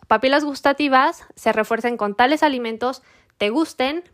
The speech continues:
pero ¿esto desde dónde viene? Desde una cultura, desde un contexto en el que la comida se vuelve un premio. Y esto a su vez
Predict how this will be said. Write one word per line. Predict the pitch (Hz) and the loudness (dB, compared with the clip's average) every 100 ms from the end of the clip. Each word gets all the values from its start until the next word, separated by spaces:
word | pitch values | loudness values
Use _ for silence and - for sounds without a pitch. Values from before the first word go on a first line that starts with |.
| _ | _
pero | 208 214 | -4 -4
¿esto | 220 269 | -2 0
desde | 262 220 196 | 0 -2 -4
dónde | 196 220 | -4 -2
viene? | 262 285 196 | -2 -4 -4
Desde | 185 190 | -4 -4
una | 196 202 220 | -4 -4 -4
cultura, | 208 196 240 220 | -4 -2 0 0
desde | 190 185 | -2 -4
un | 190 | -4
contexto | 240 247 240 233 226 233 - - - | -4 -2 -4 -4 -6 -6 -8 -20 -8
en | 214 | -4
el | 208 | 0
que | 214 | 0
la | 208 | 0
comida | 208 208 220 247 | -2 -2 0 0
se | 226 | -2
vuelve | 208 202 196 | -2 -2 -4
un | 196 | -2
premio. | 220 233 202 - | 0 0 -2 -6
Y | - 233 | 0 2
esto | 233 254 | 2 0
a | 269 | 0
su | 269 | 0
vez | 226 247 - | 0 -2 -4